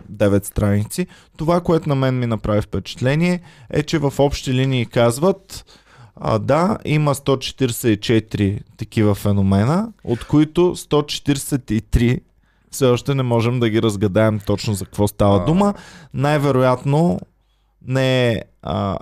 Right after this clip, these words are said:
Speaker 1: е едно от пет неща. И са сложили пет различни варианта.
Speaker 2: Категории,
Speaker 1: И
Speaker 2: да.
Speaker 1: ние за тези пет различни категории с теб сме говорили в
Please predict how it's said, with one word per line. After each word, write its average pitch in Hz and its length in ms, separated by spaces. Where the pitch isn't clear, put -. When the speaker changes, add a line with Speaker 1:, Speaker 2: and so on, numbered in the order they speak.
Speaker 1:
е 110 100
едно 120 300
от 160 260
пет - 440
неща. 110 460
И 180 80
са 165 140
сложили 151 420
пет 147 340
различни 131 520
варианта. 113 440
Speaker 2:
Категории, 92 440
Speaker 1:
И - 20
Speaker 2:
да. 131 80
Speaker 1:
ние 175 140
за 170 140
тези 160 280
пет 151 280
различни 143 500
категории 127 540
с 143 180
теб 147 260
сме 143 220
говорили 131 460
в 127 140